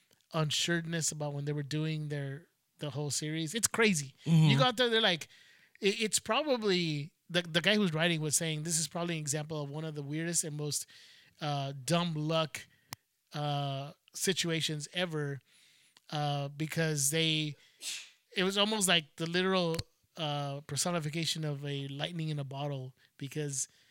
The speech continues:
Speaker 1: for them to replicate that will probably be impossible for them to do something like that again. And I'm talking
Speaker 2: Dang.
Speaker 1: about Game of Thrones. And so the fact that they, they, they, they had so much trouble, like,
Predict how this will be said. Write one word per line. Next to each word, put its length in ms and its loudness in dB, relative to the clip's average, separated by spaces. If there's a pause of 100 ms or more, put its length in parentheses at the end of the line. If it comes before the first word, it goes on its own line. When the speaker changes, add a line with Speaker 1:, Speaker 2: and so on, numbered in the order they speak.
(340)
Speaker 1:
for 140 0
them 160 2
to 60 0
replicate 480 -2
that 220 -4
will 140 -6
probably 460 -6
be 200 -8
impossible 600 -8
for 140 -14
them 160 -10
to 80 -14
do 140 -8
something 300 -6
like 140 -10
that 160 -10
again. 340 -12
And 120 -8
I'm 60 -6
talking 200 2
Speaker 2:
Dang. 20 2
Speaker 1:
about 200 -2
Game 140 -6
of 80 -12
Thrones. 360 -8 (680)
And 160 4
so 460 4 (920)
the 120 -2
fact 240 4
that 100 0
they, 120 6
they, 180 2
they, 520 0
they 680 -4
had 200 -6
so 140 0
much 300 -2
trouble, 500 -6
like, 220 -6